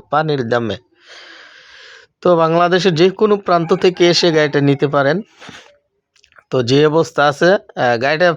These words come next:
ফ্রেশ কন্ডিশন দেখতেই পাচ্ছেন, বডি মডি all ওকে আছে। আহ, শুধুমাত্র হালকা গ্যাস আছে ইঞ্জিনে, এছাড়া গাড়িতে কোনো কাজ নেই।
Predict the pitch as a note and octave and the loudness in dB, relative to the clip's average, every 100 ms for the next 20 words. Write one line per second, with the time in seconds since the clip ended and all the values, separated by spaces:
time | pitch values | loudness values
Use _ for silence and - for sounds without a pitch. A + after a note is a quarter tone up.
0 | - - D3+ - D#3+ D#3+ D#3+ F#3 F#3+ C#3+ | -4 -4 -4 -2 -2 -2 -2 -2 -2 -4
1 | C3+ C3+ B2+ - C#3+ C3 C3 B2+ B2 A#2+ | -4 -2 -2 -2 -2 0 0 0 0 0
2 | B2+ - B2 A#2+ A#2 - B2 B2+ - A3+ | 0 0 0 0 -2 -2 -2 -2 -4 -6
3 | _ _ _ _ _ _ _ _ A#2+ A#2+ | _ _ _ _ _ _ _ _ -4 -2
4 | A#2+ - C3+ C3+ C3+ C3+ C3+ B2+ A#2+ - | -2 -2 -2 0 -2 -2 -2 -2 -4 -4
5 | A#2 A#2 A2+ A#2+ - A#2 A#2 C3 C#3+ C3 | -4 -4 -4 -4 -2 -2 0 0 0 -2
6 | C#3+ C3+ B2+ B2 A#2 A#2 A#2+ A#2 A2 A2 | -2 -2 -2 -6 -6 -4 -2 -2 -2 -4
7 | G#2+ G2 | -6 -10